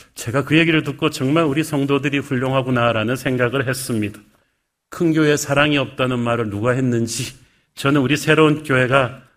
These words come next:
정말 서로를 사랑하는 마음이 끈끈한 교회라고 믿습니다. 서로 사랑한다면 우리는 어떤 불리한 게임도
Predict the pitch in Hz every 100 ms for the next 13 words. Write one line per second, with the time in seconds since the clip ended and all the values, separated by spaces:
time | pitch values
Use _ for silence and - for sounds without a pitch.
0 | _ - 139 147 160 156 95 - _ _
1 | _ _ _ _ _ _ _ _ _ _
2 | _ - 147 143 143 139 135 135 135 135
3 | 127 123 123 120 185 190 - 180 170 156
4 | 120 117 117 135 107 - 123 107 101 -
5 | _ _ _ - 143 160 151 147 160 165
6 | 165 170 156 98 - 113 127 123 127 170
7 | 165 160 160 160 147 147 131 135 127 165
8 | 196